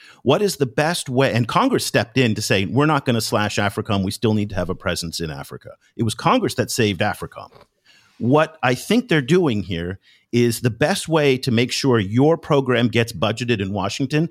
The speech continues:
is to slap China on the, uh, uh, at-, atop the, uh, your proposal.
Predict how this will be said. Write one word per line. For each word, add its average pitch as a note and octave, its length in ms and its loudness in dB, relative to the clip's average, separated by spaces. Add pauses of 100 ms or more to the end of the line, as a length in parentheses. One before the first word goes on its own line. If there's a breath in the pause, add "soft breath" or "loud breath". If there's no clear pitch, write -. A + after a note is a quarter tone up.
(140 loud breath)
is A2+ 140 -6
to A2 100 -8
slap G#2 320 0
China G#2 400 0
on F2 640 -2
the, E2 440 -6 (560 loud breath)
uh, F2+ 360 -2
uh, G#2+ 180 0
at-, A2+ 180 -2
atop F#2+ 460 -4
the, D#2 240 -6
uh, D2+ 180 -8
your F#2 120 -6
proposal. - 500 -10